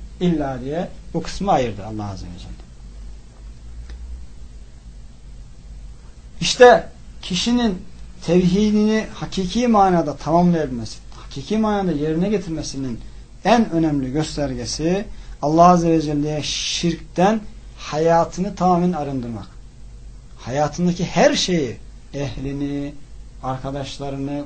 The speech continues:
komşularını, muhabbet beslediği insanları cihetinden şirk koşanları hayatından arındırmak, onlardan beri olmak, uzaklaşmaktır. Onları inkar etmektir ve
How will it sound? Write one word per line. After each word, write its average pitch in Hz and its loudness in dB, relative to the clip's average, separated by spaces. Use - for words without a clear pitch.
komşularını, 135 -6
muhabbet 131 -6
beslediği 135 -6
insanları 131 -2
cihetinden 147 2
şirk - -2
koşanları 156 0
hayatından 175 6
arındırmak, 151 2
onlardan 165 4
beri 156 2
olmak, 127 -2
uzaklaşmaktır. 170 0
Onları 170 8
inkar 160 8
etmektir 208 2
ve 220 10